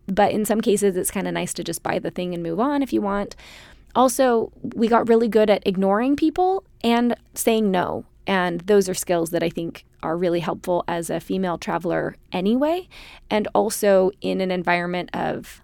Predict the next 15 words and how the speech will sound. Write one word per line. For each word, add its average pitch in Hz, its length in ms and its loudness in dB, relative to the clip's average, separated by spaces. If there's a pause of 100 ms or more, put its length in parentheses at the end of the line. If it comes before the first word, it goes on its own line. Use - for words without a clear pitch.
lots 208 320 2
of 220 80 0
tourism 202 460 0
and, 185 240 -4
and 196 160 0
lots 185 200 -2
of 170 120 -6
shopping, 180 640 -4 (520)
the 180 400 -2
markets 202 540 0
and 190 140 -4
shops - 420 -2
and 180 420 -6
shop - 320 -4
owners 190 380 -2